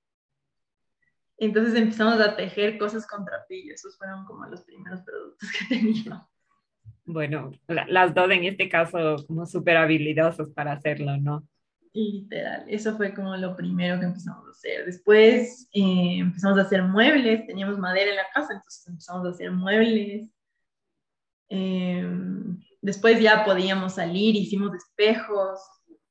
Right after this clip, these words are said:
Speaker 1: y así hemos hecho algunas cosas.
Speaker 2: Sí.
Speaker 1: Aretes, joyería. <laughs>
Speaker 2: De todo. Y después de que ya, digamos, eh, ven o prueban más bien que, que puede tener un,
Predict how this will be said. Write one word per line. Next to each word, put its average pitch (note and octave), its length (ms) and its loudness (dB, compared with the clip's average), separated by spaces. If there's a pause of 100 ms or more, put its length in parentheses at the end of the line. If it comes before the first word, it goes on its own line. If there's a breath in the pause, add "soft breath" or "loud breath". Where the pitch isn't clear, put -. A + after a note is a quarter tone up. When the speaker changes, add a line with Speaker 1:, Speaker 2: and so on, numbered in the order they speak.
(540)
Speaker 1:
y G#3 160 -12
así D4 440 -8
hemos A3 240 4
hecho G#3 200 0
algunas G3+ 360 -4
cosas. - 520 -12 (640)
Speaker 2:
Sí. - 140 -6
Speaker 1:
Aretes, F3+ 680 2 (200)
joyería. F#3 600 0
<laughs> - 1700 -6
Speaker 2:
De F#3 140 -6
todo. E3+ 440 -6 (200)
Y G3+ 480 -4 (120)
después G#3+ 520 2
de A#3+ 120 4
que G3+ 160 2
ya, F3+ 200 8
digamos, F3 460 0 (280)
eh, D#3 440 -4
ven E3+ 520 2
o F3 160 0
prueban F#3 380 6
más E3 160 -2
bien E3 200 -2
que, D#3 420 0
que E3+ 80 -6
puede F3 280 2
tener D#3 380 -2
un, D3+ 560 -6